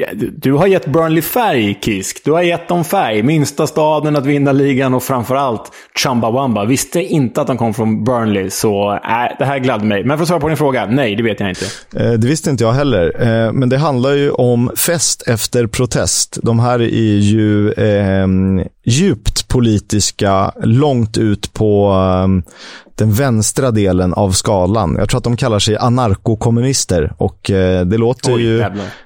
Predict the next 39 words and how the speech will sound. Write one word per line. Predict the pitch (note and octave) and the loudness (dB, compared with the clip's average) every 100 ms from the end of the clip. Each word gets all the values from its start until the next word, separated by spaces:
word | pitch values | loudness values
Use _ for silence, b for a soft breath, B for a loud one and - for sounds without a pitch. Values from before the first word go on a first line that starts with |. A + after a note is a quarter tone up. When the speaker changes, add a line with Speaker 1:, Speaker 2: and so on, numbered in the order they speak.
| - - | -12 -6
Speaker 2:
eh, | - G2 F#2 G2 | -4 -2 -2 -2
extremt | C#3+ - G#2+ F2 E2+ - - | -2 -2 0 0 -2 -4 -2
om | G#2 | 2
något. | G2 D#2+ D#2 - - - - | 2 0 0 -4 -4 -6 -4
Ehm, | - F#2 F2 F2+ F#2 F#2 F2 F2 - | -2 0 0 0 0 0 0 -2 -2
och | - B2+ - - - - - - | 0 0 0 0 0 -2 -6 -2
fest | F3 - | -2 0
efter | D3+ - C#3 | -2 -2 -2
protest | C#3 C#3 - - C#3+ - | -2 -2 -4 -2 -2 0
alltså, | G2 F#2 - G2 | 0 0 0 2
lite | A#2+ A2 A2+ | 2 0 -2
som | A2 A2+ C3+ | 0 0 0
irländarna | A#2 A2+ A2+ G#2 G2 F#2+ | 2 2 2 2 2 0
efter | - G2+ | 0 0
revolten | G2+ G#2 G2 - G2+ | 2 2 2 0 2
mot | G#2 G2 | 0 0
England. | C#3+ B2+ G2+ D#2 B1+ - B B B B | 0 2 2 0 -2 -6 B B B B
Men, | - A2+ A2+ A2+ | -2 0 2 2
eh, | A2+ A2 A2 A2 G#2+ G#2 G2 - | 0 0 0 0 0 -2 -4 -4
vad | A2+ A2+ | -2 0
tycker | C3+ - | -2 0
vi | A#2 | 0
om | A2+ A2+ | 2 2
musiken | A2 A#2 C#3+ D3+ A#2 | 2 0 0 0 0
då? | F#2 - | 0 0
Är | - A#2 | 0 0
de | B2+ | 0
en | A#2 A#2+ | 0 0
one | A#2+ A2+ | 2 0
hit | A#2 | 0
wonder | A2+ A2 G#2+ | 0 2 2
eller | G2+ G2+ G#2 | 2 2 2
är | |
de, | G#2 G2 A2 | 0 0 0
är | G2+ | 2
de | G#2 | 2
ett | G2+ | 0
underskattat | C#3+ G#2 G2+ G#2 F#2 F#2+ | 0 2 0 -2 -2 0
band? | F#2 G#2 D2 | 0 0 -2